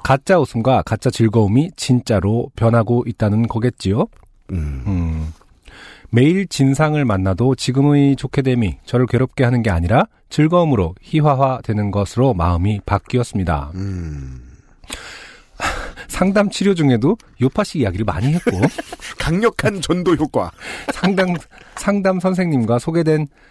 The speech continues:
Speaker 1: 저의 사연을 함께 듣기도 했습니다.
Speaker 2: <laughs>
Speaker 1: 어, 이거
Speaker 2: 신기한 프로그램이네요.
Speaker 1: 신기한, 아유,
Speaker 2: 네.
Speaker 1: 이걸 이제 저-, 정신과
Speaker 2: 치료 프로그램.
Speaker 1: 치료에 이용이 된다는
Speaker 2: 네.
Speaker 1: 어, 어떤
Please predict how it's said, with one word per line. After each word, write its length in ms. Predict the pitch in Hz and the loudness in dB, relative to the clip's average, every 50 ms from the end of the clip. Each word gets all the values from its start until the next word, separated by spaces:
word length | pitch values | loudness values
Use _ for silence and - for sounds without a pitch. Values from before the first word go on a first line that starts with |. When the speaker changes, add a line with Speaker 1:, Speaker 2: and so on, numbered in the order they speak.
| _ _ _ | _ _ _
Speaker 1:
저의 260 | - - 117 120 127 | -2 0 2 2 2
사연을 320 | - - 120 92 90 117 | 0 -2 -4 -2 -2 -2
함께 580 | 135 - - - 220 220 - 233 175 101 82 - - _ | -4 -2 -2 -2 -4 -2 0 0 0 0 -2 -6 -14 _
듣기도 400 | - 123 - - - 202 - 98 | -10 -10 -10 -6 -4 -2 0 0
했습니다. 520 | - - - - - - - - 208 175 - - - - 262 - - - 247 - _ - | 0 0 0 -2 -2 2 2 0 2 2 -2 -2 -2 -6 -8 -8 -8 -10 -12 -10 _ -14
Speaker 2:
<laughs> 600 | - _ - - - _ _ - - _ - - | -14 _ -14 -16 -16 _ _ -18 -16 _ -18 -8
Speaker 1:
어, 260 | - 92 95 101 104 107 | -4 -2 0 0 0 -2
이거 160 | 120 147 165 156 - - - _ - - - _ _ - - _ _ - - _ - - - _ - - - 226 - | -4 -4 -6 -6 -8 -12 -12 _ -16 -16 -16 _ _ -20 -20 _ _ -14 -14 _ -20 -20 -20 _ -20 -20 -20 -18 -12
Speaker 2:
신기한 380 | - - 214 208 208 214 202 | -8 -6 -4 -2 -2 -2 -2
프로그램이네요. 560 | 180 190 196 180 170 165 156 151 147 147 147 143 | -2 -2 -2 0 2 4 4 4 6 6 6 4
Speaker 1:
신기한, 360 | 139 139 139 147 170 180 127 | 4 2 0 0 0 0 2
아유, 260 | 131 127 117 101 98 - | 2 0 0 -2 -4 -6
Speaker 2:
네. 540 | 117 120 120 123 123 120 117 117 113 113 113 117 - | -8 -6 -4 -4 -4 -4 -4 -6 -6 -8 -12 -12 -10
Speaker 1:
이걸 320 | - 131 123 151 175 180 | -10 -6 -2 0 0 0
이제 120 | 156 147 | 0 -2
저-, 200 | 139 - - - - _ - | -4 -6 -10 -14 -14 _ -4
정신과 360 | - 139 139 - - - 220 202 185 175 170 | -2 -2 0 0 0 0 2 2 4 4 4
Speaker 2:
치료 0 | 160 156 151 | 4 4 6
프로그램. 300 | 147 131 123 127 120 110 98 | 4 4 4 2 0 -2 -4
Speaker 1:
치료에 480 | _ - - 180 175 175 165 160 156 151 | _ -8 -6 -2 0 0 2 2 2 2
이용이 460 | 135 107 113 131 160 185 196 190 180 | 0 2 2 2 2 2 2 0 -2
된다는 680 | 156 127 120 113 107 107 90 87 82 82 92 120 147 131 | 0 0 0 0 0 0 -2 -2 -4 -4 -2 -2 0 2
Speaker 2:
네. 340 | 117 127 123 113 107 98 90 80 | 2 2 2 0 -2 -4 -4 -6
Speaker 1:
어, 240 | 98 101 101 101 98 | -8 -6 -6 -6 -8
어떤 440 | 101 - 110 101 98 92 92 92 95 | -6 -6 -6 -6 -4 -4 -6 -8 -10